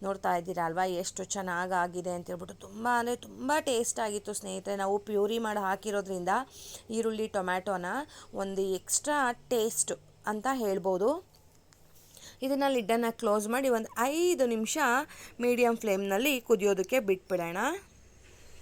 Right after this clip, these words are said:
ನೋಡ್ತಾ ಇರ್ಬೋದು, ಐದು ನಿಮಿಷ ಆದ್ಮೇಲೆ ಪೂರ್ತಿಯಾಗಿ ಕುದ್ದಿದೆ. ನಮಗೆ ಕಲರ್ ಕೂಡ ಚೇಂಜ್ ಆಗಿದೆ.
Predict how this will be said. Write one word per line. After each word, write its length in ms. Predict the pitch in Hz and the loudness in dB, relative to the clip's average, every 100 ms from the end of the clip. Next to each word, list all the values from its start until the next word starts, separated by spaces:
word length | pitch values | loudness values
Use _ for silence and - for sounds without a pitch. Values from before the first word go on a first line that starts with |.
| - - - - - - - - - - - - | -18 -18 -16 -16 -16 -16 -18 -20 -20 -20 -20 -8
ನೋಡ್ತಾ 320 | 196 202 208 185 | -4 0 2 2
ಇರ್ಬೋದು, 260 | 175 190 - | 0 -2 0
ಐದು 280 | 202 214 190 | 0 0 -2
ನಿಮಿಷ 260 | 208 214 254 | -4 -2 2
ಆದ್ಮೇಲೆ 720 | 226 185 185 220 220 208 190 226 | 4 4 4 4 2 -2 -2 -4
ಪೂರ್ತಿಯಾಗಿ 800 | - 254 311 277 254 220 208 214 | -4 -2 -2 -2 -2 0 -2 -6
ಕುದ್ದಿದೆ. 520 | - 196 190 190 208 | -4 -6 -4 -4 -4
ನಮಗೆ 300 | 208 190 214 | -4 -6 -8
ಕಲರ್ 360 | - 208 220 226 | -4 0 0 -2
ಕೂಡ 220 | 214 190 | -4 -4
ಚೇಂಜ್ 420 | 196 - 196 196 202 | -2 -4 -4 -2 0
ಆಗಿದೆ. 720 | 185 190 196 190 269 359 | 0 0 0 0 -2 -4